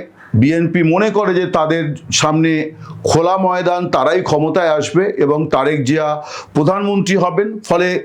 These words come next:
যা হওয়ার তখনই হবে, অর্থাৎ তিনি প্রধানমন্ত্রীর দায়িত্ব নেওয়ার জন্য দেশে ফিরবেন, এবং তখন তো তার নিরাপত্তা নিয়ে কোনো সংশয়, দুশ্চিন্তা,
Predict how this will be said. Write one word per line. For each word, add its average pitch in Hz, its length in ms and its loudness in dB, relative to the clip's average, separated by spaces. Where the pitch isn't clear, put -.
যা 175 200 4
হওয়ার 214 280 0
তখনই 214 460 2
হবে, 185 200 2
অর্থাৎ 185 400 0
তিনি 165 220 2
প্রধানমন্ত্রীর 175 680 0
দায়িত্ব 147 320 0
নেওয়ার 156 300 0
জন্য 151 200 2
দেশে 127 220 0
ফিরবেন, 151 380 0
এবং 214 160 2
তখন 202 300 0
তো 214 80 2
তার 196 300 -2
নিরাপত্তা 175 500 2
নিয়ে 175 180 0
কোনো 160 260 0
সংশয়, 151 440 0
দুশ্চিন্তা, 139 580 0